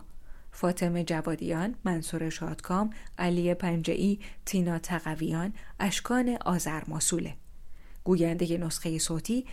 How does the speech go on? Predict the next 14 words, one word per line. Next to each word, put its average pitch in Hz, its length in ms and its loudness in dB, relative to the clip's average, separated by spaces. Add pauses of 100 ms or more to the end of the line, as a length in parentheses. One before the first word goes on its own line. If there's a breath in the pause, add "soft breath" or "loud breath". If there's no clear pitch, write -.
(200 loud breath)
بنفشه 196 560 2
کلانتری. 160 680 -4 (600 soft breath)
تدوینگر 175 680 2
نسخه 240 440 2
صوتی: 240 420 2 (280 loud breath)
اشکان 175 480 2
آذرماسوله. 175 1040 2 (680 soft breath)
تنظیم 180 460 4
نسخه‌های 175 680 0
الکترونیکی: 165 840 0 (280 loud breath)
مرضیه 208 560 6
نعیمی. 160 560 0 (540 soft breath)
چاپ 180 340 4
بریل: 175 420 2